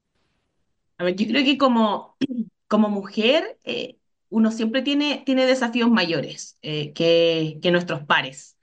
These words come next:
Eh, y eso se, se evidencia en todo orden de cosas, en cuestiones que a veces uno no logra dimensionar hasta que les da una vuelta, reflexionas y te das cuenta que,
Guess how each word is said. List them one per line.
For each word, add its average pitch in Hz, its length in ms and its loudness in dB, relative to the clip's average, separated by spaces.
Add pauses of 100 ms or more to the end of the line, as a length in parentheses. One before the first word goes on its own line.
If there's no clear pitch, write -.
(520)
Eh, 165 240 -4
y 175 240 0
eso 233 300 -2
se, 190 340 -2
se 180 160 -4
evidencia 208 1200 0 (100)
en 196 240 -8
todo 254 220 2
orden 330 280 -8
de 294 140 -8
cosas, 320 440 0
en 294 120 0
cuestiones 254 460 0
que 254 80 -2
a 226 60 4
veces 247 260 -2
uno 262 200 0
no 247 120 0
logra 269 480 0
dimensionar 262 800 -4
hasta 226 320 -4
que 214 460 -4 (300)
les 202 180 0
da 233 80 2
una 240 180 -2
vuelta, 269 320 -4
reflexionas 247 600 0
y 240 80 0
te 220 80 -2
das 226 160 2
cuenta 247 420 -2
que, 240 460 -2